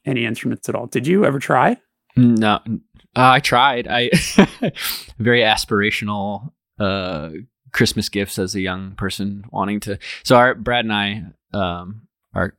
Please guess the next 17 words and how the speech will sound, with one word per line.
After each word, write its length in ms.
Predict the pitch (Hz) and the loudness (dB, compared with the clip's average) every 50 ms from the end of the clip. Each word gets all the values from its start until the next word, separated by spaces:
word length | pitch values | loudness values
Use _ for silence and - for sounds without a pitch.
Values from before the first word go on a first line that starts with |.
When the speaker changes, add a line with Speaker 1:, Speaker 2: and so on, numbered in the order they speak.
| - - | -16 -10
Speaker 2:
are 160 | - 98 92 | -8 -6 -6
cousins, 560 | - - - 104 95 90 92 90 90 95 - | -6 -2 -2 0 0 0 -4 -6 -8 -8 -10
for 180 | - - - 87 | -8 -4 -4 -2
anyone 420 | 90 95 92 92 92 95 101 107 - - | -2 -2 -4 -8 -10 -12 -14 -16 -16 -12
listening 420 | - 101 - - - 95 98 101 | -10 -8 -8 -6 -6 -6 -6 -6
to 100 | 101 101 | -6 -8
this 160 | 98 101 - - | -8 -8 -10 -10
eventually 340 | 95 98 101 - - 98 101 | -10 -8 -6 -6 -6 -6 -6
who 60 | 104 | -4
doesn't 200 | 104 101 104 104 | -4 -4 -4 -2
know 140 | 104 101 98 | -2 -2 0
that. 220 | 98 101 101 - _ | 0 0 0 -2 _
We 140 | - 110 110 | -2 0 0
are 160 | 107 107 104 | 2 0 0
cousins, 420 | 98 - - 101 98 101 101 101 95 | -2 -2 -4 -4 -4 -4 -8 -8 -10
and, 260 | 98 101 101 101 98 - - - - - - - - _ _ _ _ _ | -12 -14 -16 -16 -18 -18 -20 -20 -20 -20 -20 -20 -20 _ _ _ _ _
um, 400 | - - 67 62 55 80 120 117 | -6 -4 -4 -2 -4 -6 -8 -10